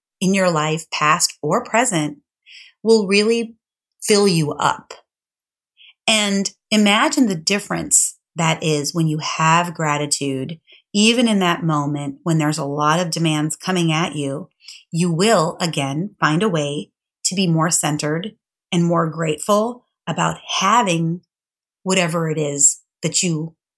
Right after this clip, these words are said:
have, your children, your family, your job, your role. And so for people that come to me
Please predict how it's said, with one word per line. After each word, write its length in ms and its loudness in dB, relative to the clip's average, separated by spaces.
have, 440 0
your 140 0
children, 600 0
your 180 0
family, 680 -2
your 140 -2
job, 560 -2
your 300 2
role. 500 -2
And 160 2
so 440 2
for 160 0
people 400 -2
that 180 0
come 260 0
to 120 -4
me 320 -2